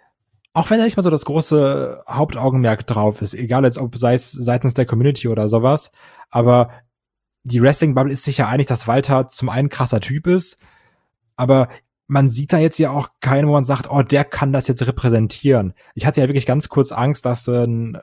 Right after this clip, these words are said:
Rampage da jetzt als Champion neben, so,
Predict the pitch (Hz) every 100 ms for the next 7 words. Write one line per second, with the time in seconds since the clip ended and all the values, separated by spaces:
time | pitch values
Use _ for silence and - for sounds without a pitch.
0 | - 117 127 170 127 117 143 - - _
1 | _ _ _ - 110 113 113 - 110 113
2 | 120 113 113 135 147 147 _ _ _ -
3 | 110